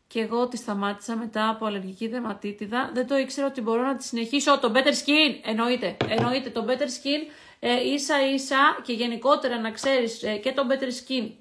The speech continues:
και αυτό που θα βάλω με τη βρώμη, γιατί έχει προστασία από μπλε φώτα και ακτινοβολία και θα μου ενισχύσει λίγο έτσι την προστασία που θέλω την έξτρα, γιατί μετά θα κάθω στον υπολογιστή.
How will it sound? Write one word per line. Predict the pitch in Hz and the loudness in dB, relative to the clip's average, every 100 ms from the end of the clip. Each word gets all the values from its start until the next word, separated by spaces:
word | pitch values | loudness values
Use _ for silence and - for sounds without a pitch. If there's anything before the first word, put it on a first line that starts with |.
| - | -2
και | 277 | 4
αυτό | 269 233 - | 4 2 -2
που | 208 196 | -4 -6
θα | - 202 | -6 0
βάλω | 202 202 196 | 2 2 0
με | 196 | -4
τη | 190 | -8
βρώμη, | 175 208 202 202 | -4 -2 0 -2
γιατί | 196 208 | -2 -4
έχει | 202 - | -6 -6
προστασία | 214 208 196 - 226 208 | -8 -6 -8 -4 -2 -2
από | 202 | -2
μπλε | 190 180 214 214 | -4 -2 0 0
φώτα | 214 214 214 208 | 0 -2 0 -2
και | 202 | -6
ακτινοβολία | 202 - 202 190 196 196 202 202 | -8 -6 -6 -2 -2 0 0 -2
και | 196 | -4
θα | 202 | -4
μου | 196 | -4
ενισχύσει | 190 190 185 - 202 208 | -4 -4 -6 -6 -6 -2
λίγο | 202 190 | -2 0
έτσι | 196 196 202 | 0 -2 -6
την | 214 190 | -4 -2
προστασία | 190 190 190 - 202 | -2 -4 -8 -6 -6
που | 190 | -6
θέλω | 202 196 | -6 -6
την | 202 190 | -6 -4
έξτρα, | 202 196 - 185 - - - | -4 -6 -14 -18 -18 -14 -6
γιατί | 196 226 | -4 -2
μετά | 226 226 | 0 -2
θα | 214 | -2
κάθω | 214 214 | -2 -2
στον | - 208 | -4 -6
υπολογιστή. | 190 196 190 185 185 214 226 277 | -2 -2 0 -2 -4 0 0 0